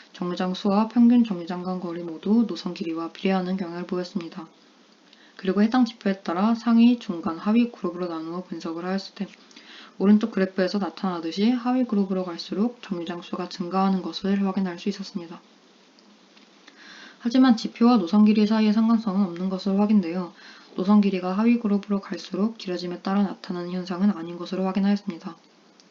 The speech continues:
상위 그룹과 하위 그룹의 경우 평균 정류장 수가 각각 칠십팔 개와 백십사 개로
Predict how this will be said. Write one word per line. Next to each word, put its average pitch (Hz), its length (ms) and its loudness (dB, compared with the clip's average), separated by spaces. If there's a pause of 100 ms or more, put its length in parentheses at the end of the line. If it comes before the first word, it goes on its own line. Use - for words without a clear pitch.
(400)
상위 262 280 2
그룹과 190 360 -2
하위 233 260 2
그룹의 226 300 2
경우 202 420 0
평균 240 360 4
정류장 175 380 -6
수가 - 200 -12
각각 208 500 -4
칠십팔 208 480 -6
개와 190 420 -2
백십사 - 500 -14
개로 170 320 -8